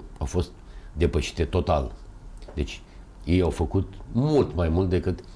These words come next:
s-a așteptat cineva să facă. N-am văzut până acum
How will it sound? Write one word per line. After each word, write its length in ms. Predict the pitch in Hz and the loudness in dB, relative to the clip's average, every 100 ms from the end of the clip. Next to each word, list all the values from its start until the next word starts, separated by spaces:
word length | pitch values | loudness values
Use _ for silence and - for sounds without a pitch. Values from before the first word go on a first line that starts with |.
| - - | -18 -6
s-a 160 | - | 0
așteptat 360 | 80 92 - 90 | 2 2 0 0
cineva 300 | 85 82 85 | 2 2 2
să 120 | - | 2
facă. 220 | 76 64 - - - - - - | 0 0 -4 -16 -20 -20 -12 2
N-am 320 | 95 143 113 | 4 6 6
văzut 300 | 90 85 101 | 4 4 2
până 160 | 95 73 | 2 0
acum 380 | 64 98 107 | 2 2 2